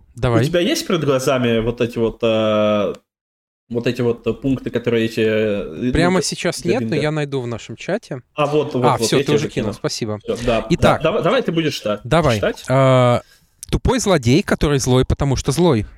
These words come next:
Speaker 2: А, злодей, ну, давайте я говорю, что я не буду спойлерить, и если я все-таки решу спойлерить, предупреждение будет, но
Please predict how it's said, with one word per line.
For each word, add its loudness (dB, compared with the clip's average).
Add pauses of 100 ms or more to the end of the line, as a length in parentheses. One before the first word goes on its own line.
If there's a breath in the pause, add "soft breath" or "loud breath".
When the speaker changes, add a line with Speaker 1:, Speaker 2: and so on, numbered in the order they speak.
Speaker 2:
А, 0
злодей, 0
ну, 0
давайте 0
я 2
говорю, 0
что -4
я 2
не 0
буду -2
спойлерить, -2
и 2
если -2
я 0
все-таки -6
решу -4
спойлерить, -2
предупреждение -4
будет, -2
но -2